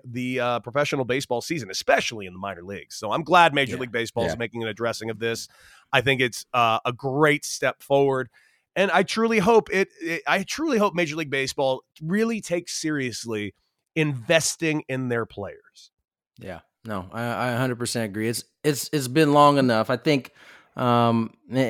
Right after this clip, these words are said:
Speaker 2: and listen, I think the, the, the more the guy, the, the, the young players have spoken out,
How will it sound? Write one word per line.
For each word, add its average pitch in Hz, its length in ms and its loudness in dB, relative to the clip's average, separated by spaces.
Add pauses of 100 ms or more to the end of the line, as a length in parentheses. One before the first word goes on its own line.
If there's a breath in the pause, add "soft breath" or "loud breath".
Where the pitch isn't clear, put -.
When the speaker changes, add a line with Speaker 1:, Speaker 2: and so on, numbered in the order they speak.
(100)
Speaker 2:
and 143 100 4
listen, 123 220 4
I 113 60 2
think 117 220 -2
the, 113 220 0
the, 104 160 -6 (200)
the 113 60 -2
more 123 480 2
the 101 180 -6
guy, 117 380 0
the, 107 300 0
the, 104 280 -2
the 101 180 -6
young 131 240 0
players 120 400 0
have 104 120 -8
spoken 113 400 -2
out, 123 300 4